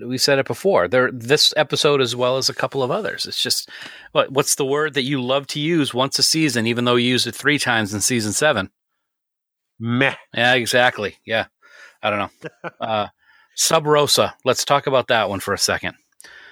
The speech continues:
Speaker 1: Two,
Speaker 2: Oh,
Speaker 1: four,
Speaker 2: let me scroll.
Speaker 1: six. S-, only six people, only six people gave it a see it. So that's good. But, uh, somebody who gave it a skip it, <laughs>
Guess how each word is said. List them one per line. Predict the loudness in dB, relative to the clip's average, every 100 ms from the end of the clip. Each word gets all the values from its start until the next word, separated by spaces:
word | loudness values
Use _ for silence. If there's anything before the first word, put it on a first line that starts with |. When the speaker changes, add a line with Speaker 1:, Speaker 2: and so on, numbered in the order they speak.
| _ -8
Speaker 1:
Two, | -4 -2
Speaker 2:
Oh, | 2 2 2
Speaker 1:
four, |
Speaker 2:
let | 0 2
me | 0
scroll. | 0 0 2 4 4
Speaker 1:
six. | 2 0 0 -2 -2 2 2 2 2 2 2 -2 -6 _ _ _ _ _ _
S-, | -6 -2 0 2
only | 2 4 2
six | 0 -2 -2
people, | 0 2 2 -2 _ _ _ _ -2
only | 0 2 2
six | 0 -2 -2
people | -2 0 -2 -6 _ _ 0
gave | 0
it | 2
a |
see | 0 2 2
it. | 2 _ _ _ _ -4
So | -2
that's | 0 -2
good. | -4 -4 -8 _ _ _ _ _ _ _ -6
But, | -6 0
uh, | 2 2 2
somebody | 2 2 2 0 0
who | 0 -2
gave | -2 0 0
it |
a | 0
skip | 0 -2 0 -2 0
it, | -2 -2 -10
<laughs> | -12